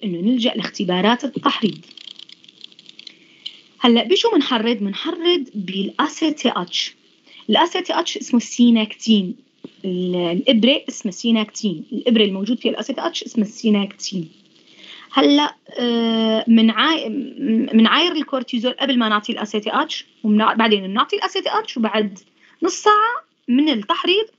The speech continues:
بنشوف قديش صار عيار الكورتيزول. إذا ما ارتفع أبدا، ضل نفس الرقم، نقول هذا مريض عنده داء أديسون. أما المريض القصور الكظر الثانوي،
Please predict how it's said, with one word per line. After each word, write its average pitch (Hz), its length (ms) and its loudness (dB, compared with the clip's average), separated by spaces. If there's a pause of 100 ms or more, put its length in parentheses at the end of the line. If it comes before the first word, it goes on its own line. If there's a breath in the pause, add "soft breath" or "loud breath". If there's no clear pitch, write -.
بنشوف 214 260 -4
قديش 220 300 -6
صار 220 140 -4
عيار 190 240 -2
الكورتيزول. 185 800 -4 (720 loud breath)
إذا 214 220 6
ما 208 140 6
ارتفع 359 440 2 (300)
أبدا، 240 420 0 (140)
ضل 220 200 -2
نفس - 340 -4
الرقم، 247 340 -2 (140)
نقول 208 200 0
هذا 185 200 -2
مريض 185 220 2
عنده 170 220 2
داء 220 200 0
أديسون. 180 320 -2 (640 loud breath)
أما 349 220 6
المريض 226 360 4
القصور 226 360 -4
الكظر 220 400 -2
الثانوي، 240 640 0